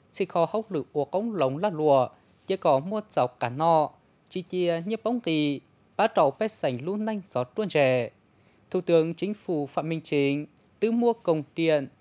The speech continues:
chi tê bộ ngành tha trà, muốn siết cho cả phổ lền tàu phát chữ gì cho ua cống lồng,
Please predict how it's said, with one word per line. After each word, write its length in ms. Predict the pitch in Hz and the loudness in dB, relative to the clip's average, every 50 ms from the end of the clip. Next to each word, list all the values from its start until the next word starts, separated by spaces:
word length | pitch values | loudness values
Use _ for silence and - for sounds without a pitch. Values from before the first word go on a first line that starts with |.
| _ _ _ _ - | _ _ _ _ -10
chi 220 | - 208 214 220 | -6 -6 -6 -6
tê 220 | 214 _ - 240 233 | -6 _ -2 -2 -2
bộ 300 | 190 160 165 170 131 127 127 | -2 -2 -2 -2 -2 -2 -4
ngành 260 | 139 143 139 139 131 - | 0 0 0 0 -2 -6
tha 140 | - 196 202 | -6 -8 -6
trà, 480 | - - 165 156 143 135 127 113 - _ _ _ _ - | 0 2 4 6 6 6 4 0 -4 _ _ _ _ -8
muốn 100 | 190 208 | -8 -6
siết 260 | - - 233 226 226 _ | -2 -2 -2 -2 -2 _
cho 140 | - 233 226 | -2 -2 -2
cả 280 | 220 - - 135 131 131 | -2 0 0 0 0 0
phổ 220 | 127 - - 160 | -4 -2 -2 -2
lền 280 | 151 147 143 135 123 123 | 0 0 0 -2 -2 -2
tàu 140 | - 143 131 | -4 -4 -4
phát 240 | - - 196 208 | -2 -4 -6 -6
chữ 100 | - 208 180 - - | -6 -10 -12 -10 -6
gì 300 | - 156 147 139 135 120 - _ - | -4 -2 -2 -2 -2 -6 -10 _ -2
cho 160 | - 147 151 - - | 0 0 0 0 -2
ua 140 | 165 156 139 | -2 -2 -2
cống 300 | - - 190 220 240 214 | -2 -4 -4 -4 -2 2
lồng, 360 | 175 147 147 139 139 139 | 4 6 6 6 4 2